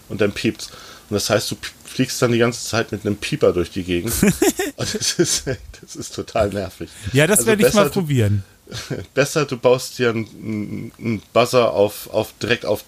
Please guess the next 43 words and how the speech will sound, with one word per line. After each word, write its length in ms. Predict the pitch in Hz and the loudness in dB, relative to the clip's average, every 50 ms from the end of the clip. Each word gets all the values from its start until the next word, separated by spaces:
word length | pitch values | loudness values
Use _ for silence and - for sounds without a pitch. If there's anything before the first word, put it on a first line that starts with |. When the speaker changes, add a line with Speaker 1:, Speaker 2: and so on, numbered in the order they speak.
| - | -8
Speaker 1:
die, 220 | - 110 107 104 95 - | -4 -4 -4 -4 -4 -6
auf 160 | - 95 - | -8 -10 -6
den 120 | - 104 95 | -6 -8 -2
Flight-Controller, 720 | - 110 110 123 - - 131 120 - - 120 117 117 107 | 4 4 4 4 4 -2 -6 -6 -4 -4 2 2 2 2
den 180 | 110 110 104 104 | 2 0 0 -2
du 80 | 98 | 0
dann 200 | 92 95 95 107 | 2 2 2 2
mit 100 | 107 - | 0 -4
dem 80 | 69 85 | -4 -6
Schalter 480 | - - 101 104 110 - 101 - - | -2 0 2 2 4 4 2 2 2
ein- 180 | - - 101 104 | -2 -4 -2 -2
und 120 | 92 - | -2 0
ausschalten 520 | - 76 90 - - - 92 85 80 - 85 - | 0 0 0 0 0 0 0 -2 -2 -4 -8 -6
kannst. 240 | 85 82 - - - - - - - - - - - - - | -8 -8 -8 -10 -18 -18 -18 -18 -18 -18 -14 -14 -14 -12 0
Ist 200 | - 135 - - | 0 0 2 2
im 80 | 139 110 | 0 -2
Prinzip 420 | - - 101 - - - 90 - | 0 -4 -6 -6 -4 -8 -8 -4
besser. 380 | - 80 82 - - 87 82 - - - - - - | -4 -4 -4 -2 -4 -6 -6 -6 -12 -18 -20 -16 -8
Zumal 420 | - 117 120 123 120 117 127 127 | -2 0 2 4 6 6 4 4
du 140 | - 123 110 | 4 2 2
heutzutage 600 | 104 117 113 - - 107 - - 113 107 107 104 110 | 2 2 0 0 -6 -8 -4 0 0 0 0 0 0
ja 180 | 107 98 87 - | 2 4 4 6
auch, 280 | 92 104 - - - 90 | 6 4 4 2 -4 -4
ähm, 460 | 80 95 95 95 92 92 98 95 92 - - - - - - - - - - - | -2 0 2 2 2 0 0 -2 -4 -6 -12 -20 -20 -20 -20 -20 -20 -20 -14 -12
zumal 300 | - - 107 104 107 101 | -6 -2 2 2 2 2
du 100 | 107 104 | 2 2
heutzutage 560 | 107 104 - - - - - 107 101 104 107 | 2 0 0 -6 -8 -4 0 0 0 2 4
ja 140 | 107 82 71 | 4 4 6
auch 200 | 80 95 - - | 6 4 2 0
über 300 | - 92 92 104 98 92 - - - - | -6 -2 2 2 2 2 -2 -8 -8 -4
die 80 | 107 | 0
meisten 600 | 104 101 107 117 - - - 113 101 101 104 98 82 | 2 4 4 4 2 -2 -2 -2 0 0 0 -2 -2
Flight-Controller 640 | - - 104 107 - 110 95 - - 104 98 90 | 2 4 4 4 4 -2 -8 -6 -2 2 4 4
auch 120 | 92 90 | 2 2
O 120 | - 85 92 | 0 -2 -2
S 160 | 95 - - | -2 -2 -2
D 140 | - 120 110 | -4 -2 -2
haben, 100 | 104 101 | 0 0
also 260 | 76 76 76 92 - | 0 0 0 -2 2
On-Screen-Display, 920 | - 107 135 135 - - - 98 92 85 92 - - - - 98 107 98 | 2 2 2 2 -2 -4 -4 -4 -4 -4 -6 -8 -8 -2 0 0 0 0
wo 60 | 104 101 | -2 -2
du 120 | 98 104 | -4 -4
deine, 420 | - - 101 104 98 101 101 95 | -2 0 0 2 2 2 0 0